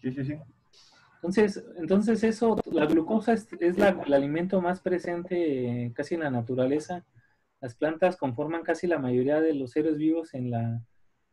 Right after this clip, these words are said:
Speaker 2: en la naturaleza por kilo. Las plantas son de las cosas más, que más hay en la naturaleza. Entonces, pues, la glucosa,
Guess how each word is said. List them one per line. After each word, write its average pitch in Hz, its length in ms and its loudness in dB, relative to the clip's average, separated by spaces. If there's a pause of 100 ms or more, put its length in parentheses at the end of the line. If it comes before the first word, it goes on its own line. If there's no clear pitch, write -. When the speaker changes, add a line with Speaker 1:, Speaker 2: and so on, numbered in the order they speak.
(160)
Speaker 2:
en 123 180 -4
la 117 400 0
naturaleza 131 840 0
por 131 180 -4
kilo. 240 440 0 (440)
Las 117 160 -8
plantas 156 400 -2
son 170 260 -10
de 151 120 2
las 117 180 -4
cosas 156 320 -2
más, 139 240 -4
que 135 100 -6
más 151 240 -4
hay 170 120 2
en 160 200 -4
la 123 100 -2
naturaleza. 139 680 -2
Entonces, 196 640 -2 (680)
pues, 135 140 -8
la 151 220 4
glucosa, 196 800 2